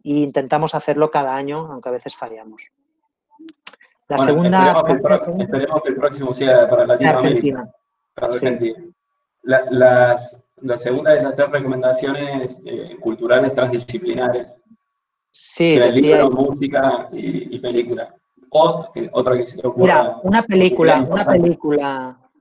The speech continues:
Speaker 1: una película que, como dice uno en mi despacho, es, eh, eh, bla, bla, bla,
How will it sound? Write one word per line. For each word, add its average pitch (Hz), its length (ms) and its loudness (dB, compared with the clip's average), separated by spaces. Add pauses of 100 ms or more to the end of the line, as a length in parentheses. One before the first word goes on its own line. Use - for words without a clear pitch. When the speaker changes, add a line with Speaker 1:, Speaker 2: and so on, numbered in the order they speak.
(100)
Speaker 1:
una 190 220 -4
película 170 520 2
que, 147 100 -2
como 143 220 -4
dice 160 240 -4
uno 160 140 -4
en 156 60 -4
mi 151 120 -2
despacho, 147 560 -2
es, 139 420 -6
eh, 127 480 -10 (720)
eh, 139 560 -10
bla, 156 240 4
bla, 143 160 4
bla, 165 320 0